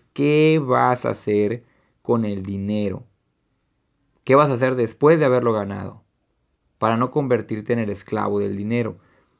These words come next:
El secreto está en cómo gastas, tus hábitos de gasto y de inversión. Ese es el secreto.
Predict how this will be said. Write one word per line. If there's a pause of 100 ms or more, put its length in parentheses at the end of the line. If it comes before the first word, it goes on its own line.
(200)
El
secreto
está
en
cómo
gastas,
tus
hábitos
de
gasto
y
de
inversión. (1040)
Ese
es
el
secreto.